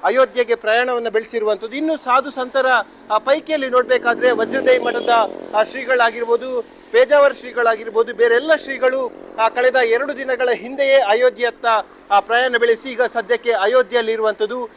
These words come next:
ಆ, ಅಯೋಧ್ಯೆಯಲ್ಲಿ ಶ್ರೀರಾಮ ಮಂದಿರ ಮತ್ತು, ಆ, ಶ್ರೀರಾಮನ, ಆ, ಮೂರ್ತಿಗೆ ಪ್ರಾಣ ಪ್ರತಿಷ್ಠೆಯ ಹಿನ್ನೆಲೆಯಲ್ಲಿ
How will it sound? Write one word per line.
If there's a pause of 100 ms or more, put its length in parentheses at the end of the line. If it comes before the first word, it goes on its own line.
(220)
ಆ,
ಅಯೋಧ್ಯೆಯಲ್ಲಿ
ಶ್ರೀರಾಮ
ಮಂದಿರ
ಮತ್ತು, (260)
ಆ,
ಶ್ರೀರಾಮನ, (460)
ಆ,
ಮೂರ್ತಿಗೆ
ಪ್ರಾಣ
ಪ್ರತಿಷ್ಠೆಯ
ಹಿನ್ನೆಲೆಯಲ್ಲಿ